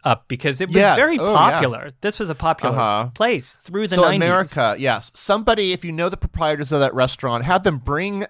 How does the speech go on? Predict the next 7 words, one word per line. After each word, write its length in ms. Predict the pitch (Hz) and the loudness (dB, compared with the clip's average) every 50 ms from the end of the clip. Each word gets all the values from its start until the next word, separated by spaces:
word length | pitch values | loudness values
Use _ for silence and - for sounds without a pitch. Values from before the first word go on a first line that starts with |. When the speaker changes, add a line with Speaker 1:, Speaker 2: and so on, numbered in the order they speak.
| _ | _
Speaker 2:
America 500 | - 151 139 143 143 139 135 135 - 147 | -8 -6 -4 -4 -2 -4 -4 -4 -6 -6
back 420 | 120 - 117 107 104 104 104 - _ _ _ - - - | -2 0 2 2 2 0 0 -4 _ _ _ -14 -8 -6
to, 520 | 135 117 107 101 101 101 98 98 107 113 110 - - - _ - - - | -4 -4 -4 -4 -6 -6 -8 -8 -10 -12 -12 -14 -16 -16 _ -20 -20 -20
<laughs> 400 | - 240 285 294 277 226 139 - | -18 -18 -16 -14 -14 -14 -14 -6
to 120 | - - 180 | -4 -4 -4
Times 380 | - - - 196 185 202 185 | 0 0 0 0 0 -2 -6
Square. 640 | - - - 151 160 160 156 156 151 151 147 147 - | -8 -10 -6 -2 0 2 4 6 6 6 4 4 2